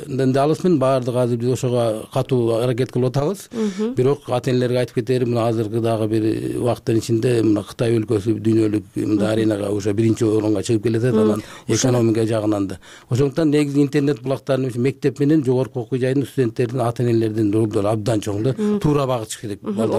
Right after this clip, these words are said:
Speaker 2: Ошол
Speaker 1: туура
Speaker 2: багыт
Speaker 1: багыт бериш.
Speaker 2: берүү үчүн ата-эне да өзүнүн маалыматы болуш керек да. Кайсы сайттар, кандай, ушу мектептерге барып, балким, э, маалымат таратуу керек. Азыр айылды өнүктүрүү жылы деп атат. Айылдан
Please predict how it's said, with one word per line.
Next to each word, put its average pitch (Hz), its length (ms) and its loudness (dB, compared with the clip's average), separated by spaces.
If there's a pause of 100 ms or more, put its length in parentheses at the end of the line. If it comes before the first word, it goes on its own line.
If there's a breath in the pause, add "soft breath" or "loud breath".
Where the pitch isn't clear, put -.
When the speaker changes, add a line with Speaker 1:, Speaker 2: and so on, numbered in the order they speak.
Speaker 2:
Ошол 269 200 0
Speaker 1:
туура 202 60 -2
Speaker 2:
багыт 240 160 0
Speaker 1:
багыт 262 120 -8
бериш. 262 180 2
Speaker 2:
берүү 262 140 2
үчүн 220 420 0
ата-эне 254 300 2
да 240 140 -2
өзүнүн 233 340 0
маалыматы 240 420 0
болуш 233 220 -2
керек 240 300 -4
да. 175 440 0
Кайсы 214 320 0
сайттар, 208 600 0
кандай, 214 500 2
ушу 202 200 -2
мектептерге 220 520 0
барып, 208 280 0
балким, 208 360 0 (460 loud breath)
э, 170 360 2
маалымат 226 400 2
таратуу 240 380 0
керек. 220 340 2
Азыр 202 260 0
айылды 202 420 2
өнүктүрүү 226 640 2
жылы 220 200 2
деп 208 120 2
атат. 208 280 -2
Айылдан 208 520 0